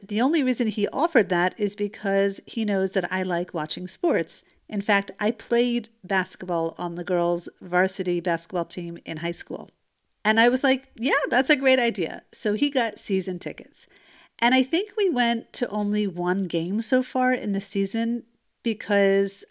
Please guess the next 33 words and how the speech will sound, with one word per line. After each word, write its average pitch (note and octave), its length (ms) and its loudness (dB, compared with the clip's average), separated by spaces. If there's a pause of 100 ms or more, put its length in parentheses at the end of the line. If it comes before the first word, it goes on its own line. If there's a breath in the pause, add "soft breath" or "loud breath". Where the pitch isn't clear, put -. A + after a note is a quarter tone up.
October G3+ 420 0
seventh F#3+ 520 -2 (120)
took - 220 -10
place F4+ 480 -4 (460 soft breath)
and F#3+ 280 -2
everything F3+ 640 0
in F3 200 -8
the F3 80 -6
country E3 580 -6 (100)
stopped, - 540 -12 (800 soft breath)
right? F#3+ 260 0
When G#3+ 120 2
I A3+ 80 8
say G#3 180 6
everything, G3 360 2
I'm F3+ 120 -2
not F#3 220 0
just F3 160 -4
talking G3 180 2
about F3 380 -4
basketball, F3 680 -2
of - 140 -14
course. - 260 -6
I F#3 120 -6
mean, E3+ 260 -6
school B3+ 420 0
stopped F#3+ 640 0
and D#3+ 480 -10
shops A3 420 -4
were G3+ 80 -2
closed F3+ 600 -4
and G#3 200 -10
just C#4+ 280 -4